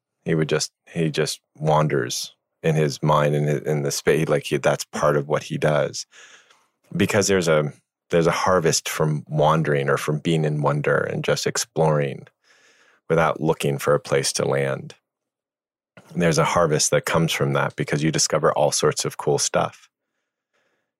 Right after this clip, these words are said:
And so this, this applies in business and in relationships. And, you know, oftentimes when people are in relationships, one of the things that you see is that they just, everybody thinks they know everybody. <laughs>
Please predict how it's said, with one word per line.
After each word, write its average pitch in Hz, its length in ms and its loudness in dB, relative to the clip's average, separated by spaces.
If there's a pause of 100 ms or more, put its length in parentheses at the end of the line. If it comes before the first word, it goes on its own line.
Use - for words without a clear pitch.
(240)
And 170 100 2
so 185 100 2
this, - 300 2
this 82 220 2
applies 78 320 0
in 73 100 -4
business 80 420 0
and 71 140 -2
in 69 100 -4
relationships. - 840 -2
And, - 140 -16 (640)
you 80 80 0
know, 78 120 4
oftentimes 78 640 0
when 73 100 0
people 71 240 0
are 71 100 2
in 71 60 0
relationships, 71 720 0
one 73 120 0
of 69 60 -4
the 69 120 -4
things 71 240 -2
that 71 120 -6
you 71 120 -2
see 73 520 0 (680)
is 80 180 2
that 76 180 0
they 76 180 4
just, 73 300 0 (400)
everybody 78 320 2
thinks 76 200 0
they 71 120 2
know 80 200 2
everybody. 67 640 0
<laughs> - 40 -12